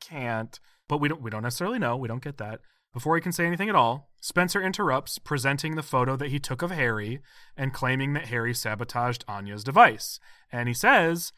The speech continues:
that Horizon is required to suspend and investigate any student accused of sabotage, which is a really wild fucking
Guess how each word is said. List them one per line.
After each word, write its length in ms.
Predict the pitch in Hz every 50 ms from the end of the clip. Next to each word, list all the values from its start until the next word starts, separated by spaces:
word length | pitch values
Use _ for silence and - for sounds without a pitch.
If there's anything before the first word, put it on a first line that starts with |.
| - -
that 160 | - 143 151 123
Horizon 640 | 131 127 131 151 185 240 220 180 180 180 185 196 -
is 160 | - 147 139
required 800 | 131 135 127 - - - 143 170 226 233 175 156 160 175 196 - -
to 120 | - - 151
suspend 560 | 147 - 180 - - - 120 117 117 127 135 147
and 200 | - 127 147 190
investigate 640 | 226 226 240 240 - - 156 135 135 131 135 135 - - - - - - -
any 200 | 131 135 156 175
student 400 | 180 - - - 143 143 151 160
accused 440 | 147 123 - 131 120 120 110 - - -
of 120 | 131 120
sabotage, 640 | - - 180 165 - 127 - 113 101 98 98 98 -
which 220 | - 123 127 -
is 100 | 135 117
a 60 | 113
really 280 | 107 107 135 160 175 165
wild 340 | 131 120 127 135 139 147 147
fucking 640 | - - 147 139 - 151 147 143 143 143 143 143